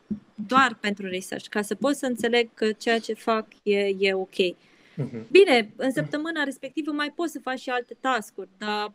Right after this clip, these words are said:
Speaker 1: main focus să fie research. Pentru că, nu știu, am avut, uh, cum ziceam și în trecut, când erau aplicații din alea mari în care erau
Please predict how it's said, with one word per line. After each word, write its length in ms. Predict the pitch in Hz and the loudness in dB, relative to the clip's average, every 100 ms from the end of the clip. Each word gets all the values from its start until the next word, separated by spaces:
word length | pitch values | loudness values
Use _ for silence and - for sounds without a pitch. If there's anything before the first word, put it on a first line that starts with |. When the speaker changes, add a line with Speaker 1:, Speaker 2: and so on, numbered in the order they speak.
| _ | _
Speaker 1:
main 460 | 220 220 247 339 311 | -6 -2 -2 -4 -6
focus 340 | - 262 294 | -6 -6 -6
să 100 | - 254 | -18 -18
fie 160 | 247 226 | -12 -4
research. 440 | 190 - - - - - - _ _ | -4 -6 -14 -16 -20 -20 -20 _ _
Pentru 420 | 269 262 262 262 | -2 -2 -2 -6
că, 180 | 262 - 262 262 | -6 -4 -2 -2
nu 80 | 262 | -2
știu, 160 | 254 233 | -4 -4
am 100 | 220 | -4
avut, 320 | 220 226 247 - | -4 -6 -8 -8
uh, 640 | 269 262 262 254 247 240 226 - _ _ _ _ _ _ _ _ _ - | -6 -2 0 0 0 0 -4 -10 _ _ _ _ _ _ _ _ _ -16
cum 120 | - | -8
ziceam 320 | 226 220 262 226 | -8 -2 0 0
și 140 | 226 | -2
în 60 | 226 | 0
trecut, 360 | 214 254 320 - _ _ _ _ _ | 2 4 2 0 _ _ _ _ _
când 160 | - 285 | 0 4
erau 200 | 277 339 | 6 6
aplicații 480 | 359 302 302 320 311 | 2 -2 -4 -4 -6
din 160 | 277 | -4
alea 160 | 302 294 | -4 -4
mari 200 | 277 302 | -4 -6
în 60 | |
care 180 | 269 247 | -4 -2
erau 240 | 247 269 | 0 -2